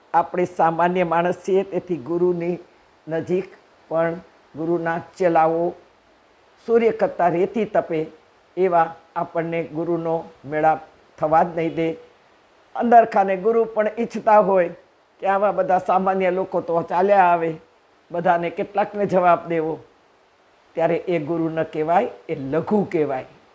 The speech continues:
લઘુ, લઘુ એટલે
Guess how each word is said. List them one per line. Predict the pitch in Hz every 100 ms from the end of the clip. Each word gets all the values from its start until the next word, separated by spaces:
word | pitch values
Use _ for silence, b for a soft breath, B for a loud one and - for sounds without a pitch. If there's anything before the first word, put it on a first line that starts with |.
| _ -
લઘુ, | 160 156 185 160 - _ _ _ _ _ _ _ _ _ _ -
લઘુ | 170 226 277 277
એટલે | 202 202 240 254 277